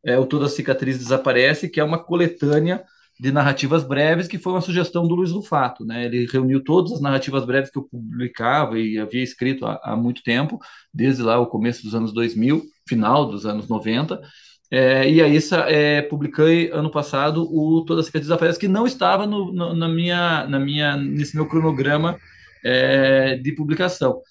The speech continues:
Mas tem um livro de contos que eu tô trabalhando pra publicar aí n-, n-, nesse período, possivelmente antes do, na, é, A Longa Distância, que é, tá previsto pra dois mil e trinta e três.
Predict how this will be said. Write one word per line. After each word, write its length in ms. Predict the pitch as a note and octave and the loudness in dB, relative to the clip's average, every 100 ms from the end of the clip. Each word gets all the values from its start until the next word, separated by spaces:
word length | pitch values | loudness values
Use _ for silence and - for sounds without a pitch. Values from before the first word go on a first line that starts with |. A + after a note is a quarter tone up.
| _ _ | _ _
Mas 180 | D#3 E3 | -2 0
tem 120 | G#3 | 2
um 100 | A3 | 4
livro 200 | G3+ F3 | 4 4
de 80 | F3+ | 0
contos 420 | - F#3 A3 G#3 | -2 -2 0 -2
que 80 | - | -4
eu 40 | |
tô 80 | D3 | -6
trabalhando 800 | C#3 D3 D3 D3 E3 F#3 F#3+ D#3 | -2 0 2 4 4 2 0 -4
pra 200 | - C3 | -4 -4
publicar 480 | C3 C3 C3 C#3 C3+ | -4 -6 -4 0 4
aí 260 | C3+ C#3 | 4 4
n-, 280 | C3+ B2 A#2 | 2 -2 -4
n-, 220 | B2 A#2 | -4 -4
nesse 320 | C3 B2+ B2+ - | -2 -2 -2 -4
período, 640 | B2+ B2 C#3 C3 A2+ G#2+ | 0 2 2 2 -4 -8
possivelmente 600 | - - A#2+ B2 B2+ B2+ | -12 -12 -4 0 0 0
antes 280 | B2+ C#3 C#3 | 2 0 -2
do, 200 | - A2 | -8 -4
na, 280 | A2 A2+ A2 A#2+ | -2 -2 -2 -6
é, 460 | A2+ A2+ G#2+ A2 - | -6 -6 -6 -8 -10
A 120 | - A2+ | -6 -2
Longa 240 | A#2 A#2 | -2 -2
Distância, 460 | A#2 - B2+ D3 - | -4 -4 -2 -2 -4
que 100 | A#2+ | -4
é, 140 | A#2 | -4
tá 120 | A2 | -4
previsto 340 | A#2+ A2+ A2+ A#2 | -6 -6 -6 -6
pra 80 | A2+ | -6
dois 140 | A2 | -6
mil 120 | A2 | -6
e 20 | |
trinta 220 | - A#2 A#2 | -6 -8 -8
e 60 | |
três. 360 | - C3+ E3 | -2 0 0